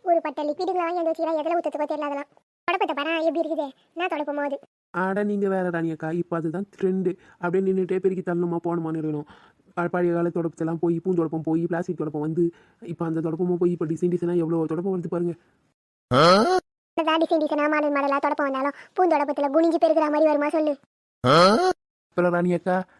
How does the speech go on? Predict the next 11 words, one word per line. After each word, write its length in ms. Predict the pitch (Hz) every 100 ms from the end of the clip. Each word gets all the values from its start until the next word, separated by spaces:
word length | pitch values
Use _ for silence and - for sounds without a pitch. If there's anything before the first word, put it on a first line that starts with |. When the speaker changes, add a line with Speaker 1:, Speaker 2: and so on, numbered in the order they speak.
| -
Speaker 2:
நின்னுட்டு 320 | 175 170 170 165
இது 80 | 165
பெருக்கி 240 | 170 165 160
தள்ளுறதுக்கு 420 | 156 151 156 190 240 - - _ -
பிடிக்கலையா 340 | 185 170 160
உங்களுக்கு? 260 | 156 151 196 160
குனிஞ்சு 220 | 170 170 170
பெருக்கினா 240 | 156 160
தான் 80 | 151
பிடிக்குமா 260 | 156 160 160
உங்களுக்கு? 260 | 175 170